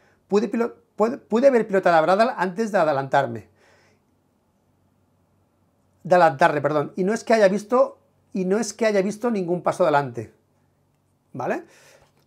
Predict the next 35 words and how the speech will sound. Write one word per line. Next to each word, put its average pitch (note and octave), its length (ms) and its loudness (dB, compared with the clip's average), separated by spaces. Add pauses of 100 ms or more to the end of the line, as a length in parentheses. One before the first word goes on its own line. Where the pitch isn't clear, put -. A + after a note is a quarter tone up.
(1080)
"Tiene C4 180 0
un C#4 80 -2
poco A#3 240 0
más G#3 160 4
de G3 80 4
aceleración G3 480 0
que F3+ 140 0
yo". D3 200 -2 (520)
Ya D#3+ 100 2
está. A#2+ 240 -4 (560)
Ya G3+ 100 0
está, D4+ 220 -2
tío. C#4 280 -2 (1000)
"Tiene C4+ 160 2
un C#4+ 80 0
poco C4+ 200 8
más B3+ 100 2
de A3+ 60 -4
aceleración G#3 360 2
que F#3+ 140 -2
yo". C#3+ 240 -4
Esto, G4+ 540 -2 (160)
eh, - 200 -10 (340)
es A#3 220 0
algo. D3 420 2 (100)
<laughs> - 100 -12
Es D4+ 260 6
algo, A3 260 2
tío. C#4 280 -2 (840)
Es A#3+ 180 -2
algo. C3+ 360 -2 (1000)
¿Vale? C4 340 0 (160)
O - 20 -20
sea D#3 180 -2
que, C3 300 -10